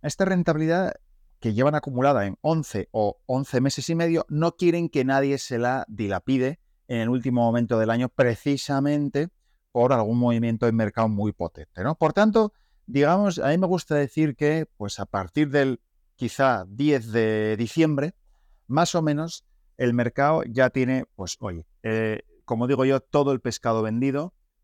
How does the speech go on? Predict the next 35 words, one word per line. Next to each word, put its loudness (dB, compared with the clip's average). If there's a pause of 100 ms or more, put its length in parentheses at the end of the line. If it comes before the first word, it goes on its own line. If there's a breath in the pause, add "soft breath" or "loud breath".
Todos 2
estamos -2
ya 0
pensando -2
en 2
la 0
Navidad, 0
pensando -2
en -6
cerrar -2
el 0
año 0
y, -4
sobre -2
todo, 2 (340)
en -2
aquilatar, 0
o 0
así -2
decirlo, 0
o -4
por -4
así -2
decirlo, -2
en -4 (420)
consolidar 0
esas 0
rentabilidades 0
que -6
hemos -2
estado -4
trabajando -4
todo 0
el 2
año -2